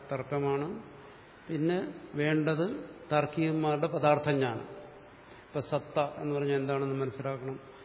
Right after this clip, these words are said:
ദ്രവ്യഗുണകർമ്മം എന്താണെന്ന് മനസ്സിലാക്കിയിരിക്കണം, തർക്കസംഗ്രഹത്തിൽ വരുന്ന ഹേത്വാഭാസം മനസ്സിലാക്കിയിരിക്കണം.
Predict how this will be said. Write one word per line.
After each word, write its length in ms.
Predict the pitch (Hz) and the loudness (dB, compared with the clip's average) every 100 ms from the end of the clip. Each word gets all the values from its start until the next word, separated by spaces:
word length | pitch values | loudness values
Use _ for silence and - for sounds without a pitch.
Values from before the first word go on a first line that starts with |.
| - - | -8 0
ദ്രവ്യഗുണകർമ്മം 760 | 147 160 156 151 143 139 139 | 4 6 6 6 4 4 4
എന്താണെന്ന് 420 | 135 135 135 135 | 4 4 2 2
മനസ്സിലാക്കിയിരിക്കണം, 840 | 131 - 139 135 131 135 - - - - - - - - - - - - - - - - - - - - - - - - - - 143 | 0 0 -4 -4 -6 -6 -6 -8 -10 -14 -20 -20 -20 -20 -20 -20 -20 -20 -20 -20 -20 -20 -20 -20 -20 -20 -20 -20 -20 -20 -20 -4 -2
തർക്കസംഗ്രഹത്തിൽ 920 | 143 - 175 156 156 151 151 - 147 | 0 2 4 6 6 6 6 4 2
വരുന്ന 320 | 139 143 156 | 2 4 4
ഹേത്വാഭാസം 720 | 143 147 156 143 143 127 135 | 4 4 2 4 4 2 0
മനസ്സിലാക്കിയിരിക്കണം. 920 | 131 123 131 131 131 127 127 - - | 0 0 -2 -2 -2 -6 -6 -8 -10